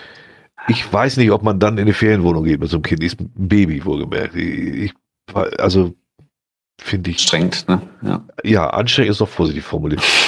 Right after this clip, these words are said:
Speaker 1: Der Vermieter erzählte uns dann, dass sie halt eine Frühgeburt hatte. Das Kind ist drei Monate zu früh gekommen, wobei ich da stand und dachte, woher weiß der Vermieter das? Die, erzählt die sowas ihrem Ferienhausvermieter?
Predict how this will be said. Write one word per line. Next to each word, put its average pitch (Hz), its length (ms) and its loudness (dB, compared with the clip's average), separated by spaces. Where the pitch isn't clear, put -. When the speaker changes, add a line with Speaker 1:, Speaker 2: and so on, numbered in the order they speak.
Speaker 1:
Der 120 100 2
Vermieter 123 380 2
erzählte 120 380 4
uns 107 100 0
dann, 110 140 2
dass 95 160 2
sie 92 160 4
halt 87 180 2
eine 78 80 -2
Frühgeburt 87 540 2
hatte. 87 220 2
Das 78 140 0
Kind 85 200 0
ist - 100 -8
drei 82 160 2
Monate 82 240 4
zu 80 140 -4
früh 101 240 2
gekommen, 90 260 0
wobei 80 220 0
ich 85 100 -2
da 95 100 2
stand 92 300 0
und 82 100 -4
dachte, 87 240 0
woher - 280 -2
weiß - 260 0
der - 120 0
Vermieter - 500 0
das? 82 200 -2
Die, - 160 -4
erzählt - 520 0
die 123 60 4
sowas 113 360 0
ihrem 87 400 2
Ferienhausvermieter? 156 1400 2